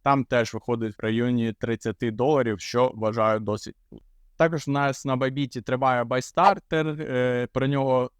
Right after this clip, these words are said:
теж був опис в Telegram-каналі. Можете перейти і дізнатися, як його виконувати. По моїм підрахункам, на байстартері можна заробити близько сорока-п'ятдесяти доларів, якщо виконати всі умови.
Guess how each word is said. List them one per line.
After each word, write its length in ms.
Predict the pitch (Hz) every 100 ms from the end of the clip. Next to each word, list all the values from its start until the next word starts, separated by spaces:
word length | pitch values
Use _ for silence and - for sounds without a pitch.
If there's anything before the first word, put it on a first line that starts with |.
| _
теж 460 | 143 135 - - 131
був 340 | 117 131 127
опис 400 | 131 127 120 -
в 20 | 131
Telegram-каналі. 960 | 131 135 160 143 165 208 208 160 139 - _
Можете 400 | 139 170 151 131
перейти 760 | 117 135 143 135 _ 175 180 175
і 100 | 165
дізнатися, 640 | 170 131 127 139 131 113 123
як 180 | 120 -
його 200 | 117 117
виконувати. 720 | 117 - 107 98 95 95 - - _
По 160 | 139 170
моїм 340 | 170 180 170
підрахункам, 920 | 156 151 151 147 180 175 - 147 139 131
на 120 | 123
байстартері 760 | 120 113 139 143 - 123 123
можна 500 | 117 120 131 123 117
заробити 680 | 110 110 110 107 131 - 117
близько 760 | 107 110 123 - - 117 117 113
сорока-п'ятдесяти 1500 | - 117 110 - 127 139 139 - 113 110 104 113 - 123 110
доларів, 440 | 123 135 123 110
якщо 400 | 107 - - 113
виконати 600 | 113 127 123 117 107 110
всі 360 | - - 123 127
умови. 520 | 117 113 98 -